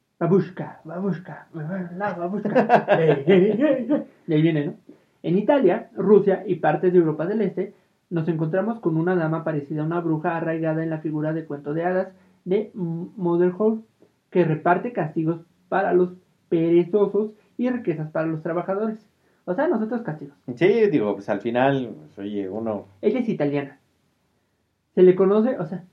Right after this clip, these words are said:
Speaker 1: ella
Speaker 2: La padrino.
Speaker 1: La padrino. Se le conoce como la befana y en Rusia como babushka. Cada e-, enero empaca y se pone en camino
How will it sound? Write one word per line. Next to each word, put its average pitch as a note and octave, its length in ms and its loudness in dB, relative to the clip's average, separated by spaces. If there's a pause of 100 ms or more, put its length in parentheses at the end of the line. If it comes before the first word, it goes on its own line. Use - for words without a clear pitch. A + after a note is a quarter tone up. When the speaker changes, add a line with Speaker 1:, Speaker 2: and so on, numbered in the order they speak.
(280)
Speaker 1:
ella C4+ 720 -4 (640)
Speaker 2:
La C3+ 180 -2
padrino. E3 480 6
Speaker 1:
La - 60 -4
padrino. A3 600 -6 (600)
Se G3 80 4
le F3+ 80 8
conoce A3 300 2
como E3+ 180 -2
la D3+ 140 2
befana E3+ 500 -2 (140)
y B3 160 -2
en A3 120 -2
Rusia F3 260 0
como F3+ 240 -2
babushka. F3 600 -2 (760)
Cada A#3+ 340 2
e-, G#3 200 -4 (120)
enero F3 520 0 (280)
empaca F#3 560 -4
y A#3+ 80 -6
se G#3+ 120 -2
pone F3 360 0
en F#3 100 0
camino F#3 500 -2